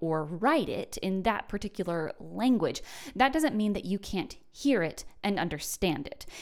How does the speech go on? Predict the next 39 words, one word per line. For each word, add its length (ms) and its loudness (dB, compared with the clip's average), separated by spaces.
And 160 4
so 120 6
this 200 4
is 140 4
a 20 2
conversation 880 -2
about, 800 2
uh, 160 4
notational 680 0
literacy 480 -2
versus 500 -2
literacy. 680 0
And 120 -4
this 100 -4
is 140 -2
not 240 0
an 80 0
original 500 -2
thought 340 0
from 380 -2
me. 260 -2
Um, 280 0
Doctor 320 2
Vanessa 380 0
Bond 360 2
is 280 2
the 100 0
first 420 -4
person 260 -6
I 100 -2
heard 340 -8
this 260 -4
distinction 560 -4
from. 360 -2
Uh, 100 4
so 320 6
just 400 2
because 340 0
students 600 -2